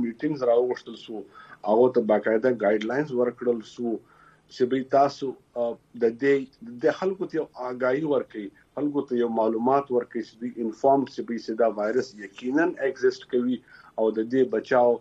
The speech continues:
دغه، دغه طریقې دي. چې بھئی دلته دوی کلینک-، آه، کلینکس وي او بل څه کوم موبایل دغه یې کریټ کړل. د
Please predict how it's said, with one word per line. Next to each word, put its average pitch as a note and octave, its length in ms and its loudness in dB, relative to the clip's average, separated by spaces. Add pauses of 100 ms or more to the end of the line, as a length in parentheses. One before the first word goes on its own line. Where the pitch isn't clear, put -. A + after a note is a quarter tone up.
(300)
دغه، C3 260 -2
دغه A#2+ 240 -6 (100)
طریقې A#2 440 -8
دي. G2+ 120 -8 (460)
چې - 80 -6 (100)
بھئی B2 140 2 (340)
دلته D#3+ 240 0
دوی D3 220 2 (240)
کلینک-، D3+ 440 -4
آه، A#2+ 220 -2 (260)
کلینکس C3 460 -2
وي B2 180 -4 (360)
او A2+ 100 -2
بل B2+ 120 -2
څه B2 240 -8
کوم B2 140 0 (140)
موبایل C3 580 2
دغه C3+ 280 2
یې C3 120 -2
کریټ B2+ 280 -4
کړل. A#2+ 140 -6
د A2+ 60 -6